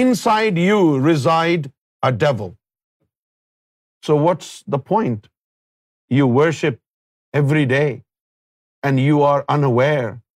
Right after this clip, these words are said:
of the evil presence in you. And God's image is distorted by the evil presence, and you will be punished for this۔ Maybe any sin that you have committed here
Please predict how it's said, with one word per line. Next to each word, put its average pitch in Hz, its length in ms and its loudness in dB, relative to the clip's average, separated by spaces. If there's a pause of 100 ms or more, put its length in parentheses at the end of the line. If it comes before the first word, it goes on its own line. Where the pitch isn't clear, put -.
(340)
of 123 140 0
the 147 180 0
evil 147 280 2
presence 151 460 -2
in 127 160 -2
you. 107 240 -8 (1400)
And 147 200 2
God's 160 420 0
image 185 420 0
is 151 260 -2
distorted 143 760 -2 (1200)
by 151 280 0
the 156 180 0
evil 160 220 0
presence, 127 560 -4 (400)
and 127 120 0
you 156 160 2
will 165 120 2
be 127 140 -2
punished 156 440 -4
for 101 160 -8
this۔ - 340 -16 (1400)
Maybe 190 320 2
any 220 220 0
sin 220 420 -2
that 185 180 0
you 202 120 0
have 170 240 0
committed 156 400 0
here 110 360 0